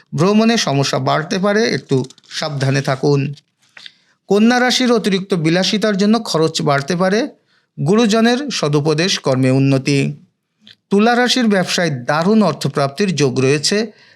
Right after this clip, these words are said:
নিজের ভুল সংশোধন করলে ব্যবসায় উন্নতি। বৃশ্চিক রাশির কাজের চাপ বাড়তে পারে। বন্ধুর সাহায্যে ব্যবসায় উন্নতি। ধনু রাশির বস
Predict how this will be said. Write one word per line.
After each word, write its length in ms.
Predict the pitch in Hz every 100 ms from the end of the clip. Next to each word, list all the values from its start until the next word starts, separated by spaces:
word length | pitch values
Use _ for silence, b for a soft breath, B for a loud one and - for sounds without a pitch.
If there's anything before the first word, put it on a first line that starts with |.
| -
নিজের 400 | 160 190 196 247
ভুল 220 | 175 196
সংশোধন 600 | 196 - 143 - 143 151
করলে 420 | 143 160 185 240 254 _ _ _ _
ব্যবসায় 400 | 139 127 - 135
উন্নতি। 600 | 139 139 135 131 135 139 135 _ _ _ _ _ _
বৃশ্চিক 540 | 131 120 196 - 233 226
রাশির 320 | 220 220 233
কাজের 340 | 202 151 143
চাপ 260 | 135 160 156
বাড়তে 340 | 165 190 185
পারে। 360 | 190 196 214 247 196
বন্ধুর 340 | 143 147 143
সাহায্যে 460 | 139 - 165 185 175
ব্যবসায় 440 | 127 131 - 135
উন্নতি। 580 | 135 139 135 135 139 135 143 _ _ b b b b b _ 131
ধনু 300 | 117 165 226
রাশির 460 | 247 233 254 247 277 _ _ _ _ -
বস 440 | 143 196 233 -